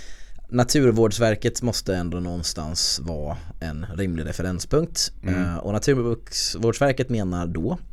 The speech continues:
Speaker 1: att de låga växthusgasutsläppen i svensk elproduktion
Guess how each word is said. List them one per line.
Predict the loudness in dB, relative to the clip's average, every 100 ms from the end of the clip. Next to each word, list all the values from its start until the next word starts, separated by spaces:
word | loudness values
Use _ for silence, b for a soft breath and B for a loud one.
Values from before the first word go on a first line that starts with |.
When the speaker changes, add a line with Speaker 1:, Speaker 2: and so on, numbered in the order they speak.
| -4
Speaker 1:
att | -2 -2 -4 -4
de | 0
låga | 2 2 2
växthusgasutsläppen | 0 -2 -4 -4 -4 -4 -4 -4
i |
svensk | -4 -4 -4
elproduktion | -4 -6 -4 -4